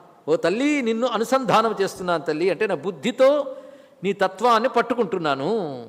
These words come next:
భగవద్గీతే నీకు లక్షణం ఉందమ్మా, భవద్వేషిని నువ్వు,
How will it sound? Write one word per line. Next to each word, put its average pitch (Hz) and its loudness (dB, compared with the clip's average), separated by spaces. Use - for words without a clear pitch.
భగవద్గీతే 233 2
నీకు 165 0
లక్షణం 202 0
ఉందమ్మా, 156 -2
భవద్వేషిని 156 0
నువ్వు, 110 -12